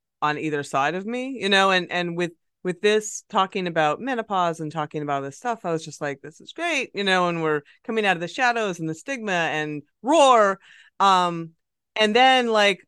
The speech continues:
"Oh, and now these marketers are seeing us out here and they're targeting us and they're targeting, targeting us in all the ways that they have been since the beginning. Oh, you don't like that belly?" Like, and that, you know, that's what they're coming at us.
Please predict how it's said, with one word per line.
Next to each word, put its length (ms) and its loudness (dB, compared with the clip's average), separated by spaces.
"Oh, 580 4
and 140 -4
now 240 0
these 260 -8
marketers 720 0
are 100 0
seeing 440 -6
us 260 -10
out 240 -4
here 360 -4
and 220 0
they're 220 2
targeting 760 -2
us 300 -6
and 100 -2
they're 80 0
targeting, 680 -2
targeting 580 -2
us 260 -4
in 200 -4
all 460 2
the 80 0
ways 440 2
that 120 -4
they 120 -2
have 360 0
been 440 0
since 240 -4
the 80 -4
beginning. 540 -2
Oh, 140 4
you 120 -2
don't 160 2
like 200 2
that 260 2
belly?" 500 0
Like, 300 0
and 160 2
that, 240 4
you 100 4
know, 100 2
that's 280 2
what 140 -2
they're 100 -2
coming 420 -4
at 180 -4
us. 380 -14